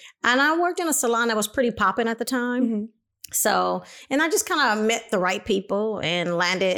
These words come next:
Speaker 1: in Rancho Cucamonga, and it's just been popping ever since.
Speaker 2: So the marketing, since it wasn't there, it was, like, always word by mouth. Like, how would you even
Speaker 1: Absolutely.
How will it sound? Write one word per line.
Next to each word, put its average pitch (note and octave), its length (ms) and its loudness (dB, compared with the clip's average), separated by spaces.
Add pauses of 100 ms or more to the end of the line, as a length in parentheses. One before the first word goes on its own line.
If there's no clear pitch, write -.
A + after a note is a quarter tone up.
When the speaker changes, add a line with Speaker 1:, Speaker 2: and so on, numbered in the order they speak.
Speaker 1:
in F3+ 100 0
Rancho F3+ 300 -2
Cucamonga, F3+ 480 -4 (180)
and E3+ 140 -4
it's E3+ 180 -8
just F3+ 220 -6
been F3+ 140 -4
popping - 340 -8
ever F#3 160 -4
since. - 340 -6 (240)
Speaker 2:
So A#3 140 2
the A3 140 0
marketing, G#3 640 0
since G3 200 -6
it G3 100 0
wasn't F#3+ 320 -4
there, F#3 240 0
it - 20 0
was, F#3 120 -4
like, F3 180 -2 (100)
always F#3 260 -2
word F3+ 220 -4
by E3 100 0
mouth. F3 300 -4
Like, F3 100 -4
how G3+ 160 0
would A#3 160 0
you A#3 140 -4
even G3 160 0
Speaker 1:
Absolutely. E3+ 720 -2